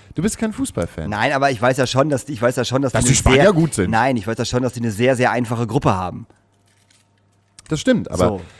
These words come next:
Speaker 1: das
Speaker 2: Und
Speaker 1: stimmt,
Speaker 2: danach
Speaker 1: aber
Speaker 2: kommen ja die schweren Sachen.
Speaker 1: Ja, aber zu Hause.
Speaker 2: Ja,
Speaker 1: Das
Speaker 2: ja.
Speaker 1: ist ja,
Speaker 2: We will,
Speaker 1: das
Speaker 2: we will,
Speaker 1: we,
Speaker 2: we will,
Speaker 1: we
Speaker 2: we
Speaker 1: will
Speaker 2: will
Speaker 1: see.
Speaker 2: see it.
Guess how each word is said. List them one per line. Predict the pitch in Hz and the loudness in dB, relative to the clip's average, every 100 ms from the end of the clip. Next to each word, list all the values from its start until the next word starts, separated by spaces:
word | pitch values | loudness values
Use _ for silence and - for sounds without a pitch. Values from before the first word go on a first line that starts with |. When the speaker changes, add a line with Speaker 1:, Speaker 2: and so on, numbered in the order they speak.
| - - _ _ _ | -20 -20 _ _ _
Speaker 1:
das | 113 | -4
Speaker 2:
Und | |
Speaker 1:
stimmt, | 117 | -2
Speaker 2:
danach | 123 139 | 2 2
Speaker 1:
aber | 92 | 4
Speaker 2:
kommen | 139 131 | 4 4
ja | 123 | 2
die | 123 | 0
schweren | - 123 120 110 | 0 2 2 0
Sachen. | 98 90 87 76 _ - | -4 -8 -10 -16 _ -14
Speaker 1:
Ja, | - 69 87 | -8 -4 -4
aber | 82 82 78 | -4 -6 -8
zu | - 80 | -10 -6
Hause. | 87 107 107 107 107 _ _ _ _ _ _ _ _ _ | 0 0 0 -6 -8 _ _ _ _ _ _ _ _ _
Speaker 2:
Ja, | 87 90 | -10 -10
Speaker 1:
Das | - | -8
Speaker 2:
ja. | 85 | -10
Speaker 1:
ist | 80 | -10
ja, | 82 | 2
Speaker 2:
We | 143 | 6
will, | 160 147 | 6 4
Speaker 1:
das | - - | 0 0
Speaker 2:
we | |
will, | 139 | 2
Speaker 1:
we, | 127 117 - - | 2 0 -2 -2
Speaker 2:
we | 117 | -2
will, | 104 | 0
Speaker 1:
we | 90 | 0
Speaker 2:
we | |
Speaker 1:
will | 92 107 | 0 0
Speaker 2:
will | |
Speaker 1:
see. | 98 82 | -2 -6
Speaker 2:
see | 80 | -6
it. | 90 | -6